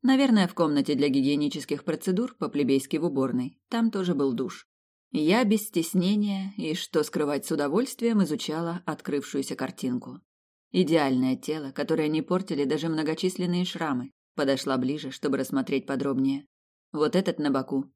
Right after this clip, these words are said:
четыре тонких белых полоски, явно оставлен когтями зверя, а ровный длинный, пересекающий поясницу и уходящий на бок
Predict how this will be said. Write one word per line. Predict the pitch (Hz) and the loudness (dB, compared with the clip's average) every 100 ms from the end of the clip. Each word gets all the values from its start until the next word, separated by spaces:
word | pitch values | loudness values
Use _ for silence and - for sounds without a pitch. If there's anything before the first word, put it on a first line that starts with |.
| - | -6
четыре | 165 190 170 | -2 2 2
тонких | 165 151 139 139 | 2 0 0 -2
белых | 131 143 135 | 0 0 -2
полоски, | - 151 143 - - - _ | -4 -4 -4 -8 -18 -20 _
явно | 147 147 214 226 | -2 0 2 2
оставлен | 226 - 196 190 190 | 0 -2 -2 2 2
когтями | 175 165 170 160 160 | 0 -4 -4 -4 -4
зверя, | 156 156 135 - _ _ _ _ - | -4 -4 -4 -8 _ _ _ _ -4
а | 147 | 0
ровный | 147 165 151 143 | 2 2 4 4
длинный, | 135 170 156 127 | 4 4 2 2
пересекающий | 139 139 151 165 165 - 160 | 0 0 -2 -2 -2 -2 0
поясницу | 147 139 151 160 - 139 | 0 0 -4 -6 -6 -8
и | - 160 | -2 0
уходящий | 151 151 147 147 135 151 | 0 0 0 0 0 0
на | 139 165 | 0 0
бок | 147 - | -4 -10